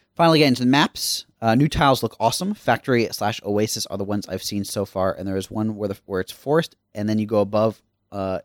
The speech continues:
in an old channel-esque looking tile set. Um, I think Blake's work on this is, uh, I think Blake's work on this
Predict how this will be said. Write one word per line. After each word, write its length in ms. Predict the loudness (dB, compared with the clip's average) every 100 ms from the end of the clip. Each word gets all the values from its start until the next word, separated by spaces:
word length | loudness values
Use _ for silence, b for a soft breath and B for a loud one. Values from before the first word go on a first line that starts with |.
| _ -12
in 220 | -10 -10
an 100 | -12 -4
old 240 | -4 -4 _ _ _
channel-esque 720 | -16 -6 -2 -2 -2 -6 -8 -12
looking 380 | -12 -8 -8 -8 _
tile 260 | -12 -6 -6
set. 220 | -8 -18 _ _ _ _ _ _ _ -8
Um, 340 | -4 -4 -6 -12 _ _ _
I 60 | 0
think 160 | 0 2
Blake's 300 | 2 2 2
work 220 | 0 0
on 80 | 0
this 200 | 0 -2
is, 560 | -2 0 0 -4 -8 -10 _ -20
uh, 280 | -18 -8 -8 _
I 60 | -2
think 160 | -2 -2
Blake's 340 | 0 0 0
work 180 | -2 -2
on 100 | -2
this 260 | -4 -6